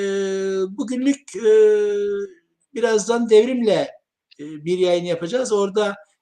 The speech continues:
enstrümanlar üzerinde biraz daha konuşacağız kendisiyle. E, bunu acilen, e, enflasyon datalarını konuşmak için, e, yaptım. Umarım, e,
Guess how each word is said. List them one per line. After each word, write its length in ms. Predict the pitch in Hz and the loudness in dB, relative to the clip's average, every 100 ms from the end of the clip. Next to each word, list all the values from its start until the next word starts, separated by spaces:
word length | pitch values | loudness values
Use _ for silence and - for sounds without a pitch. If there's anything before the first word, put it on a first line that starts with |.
| - | -8
enstrümanlar 680 | 196 185 214 202 202 208 202 | -8 -4 -2 -2 -2 -4 -4
üzerinde 720 | 175 190 190 185 190 185 185 | -2 -2 -2 -2 0 -2 -2
biraz 320 | 190 185 165 | -2 -2 -4
daha 200 | 170 175 - | -6 -6 -8
konuşacağız 680 | 196 190 - 165 190 202 - | -8 -8 -10 -6 -6 -4 -6
kendisiyle. 680 | 160 151 147 - 143 139 - 117 _ _ _ _ - 190 | -6 -6 -6 -4 -2 -2 -6 -10 _ _ _ _ -14 -4
E, 360 | 175 170 170 165 | 0 0 0 -2
bunu 600 | 185 214 240 233 214 214 | 0 2 0 -2 -6 -2
acilen, 600 | 202 190 214 202 196 202 - | -2 0 0 0 -2 -6 -14
e, 360 | 180 180 180 196 | -14 -14 -10 -10
enflasyon 540 | - 208 - 208 196 | -6 -6 -4 -6 -6
datalarını 680 | 185 190 185 180 185 185 185 - | -6 -4 -4 -4 -4 -6 -8 -8
konuşmak 420 | 185 180 202 196 | -8 -8 -10 -10
için, 440 | 165 165 143 139 _ _ _ _ - | -10 -8 -8 -10 _ _ _ _ -16
e, 160 | 147 143 | -10 -6
yaptım. 640 | 143 139 151 156 - 214 247 - | -4 -2 -2 -4 -4 -6 -6 -6
Umarım, 480 | 190 214 220 220 214 190 | -4 -2 -2 -4 -10 -8
e, 260 | 175 170 | -6 -4